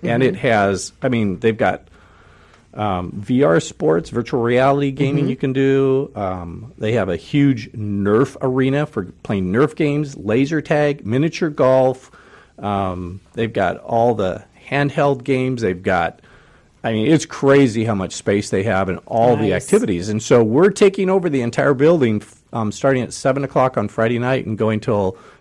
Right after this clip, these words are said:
Speaker 1: at least midnight. They, they hinted it might go later, but at least till midnight. Um, and we're just gonna have a blast. All of our V I P guests are gonna be there. Um, you can come in and, uh, you ever want to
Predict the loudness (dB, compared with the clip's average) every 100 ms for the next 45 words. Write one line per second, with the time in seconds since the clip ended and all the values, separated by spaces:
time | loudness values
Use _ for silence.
0 | -8 -2 2 2 2 0 0 0 -2 -4
1 | -4 -2 -2 -4 -6 -4 -4 -4 -4 -4
2 | -6 -6 -6 -4 -4 -6 -4 -4 0 2
3 | 2 2 2 4 2 0 -2 -4 -8 -20
4 | -20 _ _ -4 0 0 -2 -6 -12 _
5 | 0 2 2 2 0 -2 0 -2 -2 0
6 | 0 0 0 2 2 0 0 -2 0 0
7 | 4 2 2 -4 -2 0 0 2 2 4
8 | 2 -2 -12 _ _ -6 -4 -4 -6 -12
9 | _ _ -12 -8 -8 -8 -4 -2 0 0
10 | 0 -2 -6 -10 _ _ _ -14 -12 -10
11 | -4 -2 0 -2 -2 -2